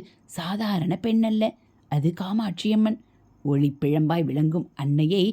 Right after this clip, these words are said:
மாடு மேய்ப்பவன் பார்த்தவுடன் அவன் கண்கள் குருடாகி போய்விட்டன. அவன் ஜமீன்தாரரிடம் சென்று நடந்ததை கூறினான். இது தெய்வ குற்றமாக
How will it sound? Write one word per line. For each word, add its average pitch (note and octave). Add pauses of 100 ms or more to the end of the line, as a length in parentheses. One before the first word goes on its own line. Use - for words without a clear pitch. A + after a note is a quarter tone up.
(340)
மாடு D#3+
மேய்ப்பவன் D3+
பார்த்தவுடன் D#3 (280)
அவன் D#3
கண்கள் D#3+ (300)
குருடாகி F#3+
போய்விட்டன. G#3+ (560)
அவன் D3+
ஜமீன்தாரரிடம் D3
சென்று E4 (340)
நடந்ததை F3+
கூறினான். A3 (480)
இது D3 (420)
தெய்வ D3
குற்றமாக D3+